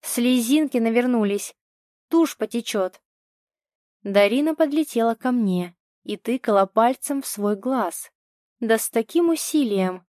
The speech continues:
что я не сомневалась не только в слезах, но и в микротравмах, которые она заработает,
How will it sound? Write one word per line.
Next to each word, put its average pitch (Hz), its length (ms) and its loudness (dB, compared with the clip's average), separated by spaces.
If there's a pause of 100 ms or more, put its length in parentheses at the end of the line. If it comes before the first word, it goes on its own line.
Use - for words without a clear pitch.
(180)
что - 240 -4
я 220 160 4
не 214 120 2
сомневалась 208 800 2
не 220 140 -2
только 311 320 0
в 240 60 -4
слезах, 220 720 -4 (840)
но 220 220 2
и 220 100 4
в 208 60 0
микротравмах, 208 920 0
которые 196 420 0
она 196 140 0
заработает, 190 800 -2